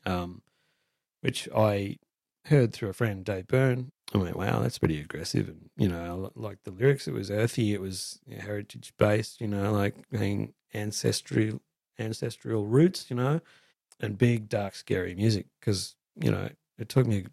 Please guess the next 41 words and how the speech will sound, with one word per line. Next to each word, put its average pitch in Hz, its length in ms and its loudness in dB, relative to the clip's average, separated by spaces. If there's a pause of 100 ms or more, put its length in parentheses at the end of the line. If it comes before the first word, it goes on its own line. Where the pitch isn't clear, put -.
about - 180 -6 (240)
ten 101 280 2
years 101 360 0
to 104 200 -4
really 95 340 -10
understand 95 500 -4
Neurosis. 98 680 0 (200)
<laughs> - 160 -20
And 139 180 2 (180)
finally 147 280 2
I 120 60 0
did 131 220 4
and 127 40 0
went, 117 160 -2 (460)
"Ah," 359 520 4 (100)
you 117 80 -4
know, 120 360 0
um, 117 440 -2 (200)
and 151 80 4
that's 160 240 4
what 139 100 4
it 113 160 -2 (260)
kinda 131 220 2
reminded 120 400 0
me 98 60 -10
of. - 120 -16 (240)
So 110 340 2
I, 110 220 4 (500)
we've 117 240 4
done 123 180 6
some 101 240 -8
pretty 139 260 4
amazing 107 460 -6
gigs 127 300 -2
over 107 180 4
the 95 100 -4
last 92 520 -6
year, 107 460 2 (840)
and 104 280 -2
they're 104 220 -8
a 107 60 -12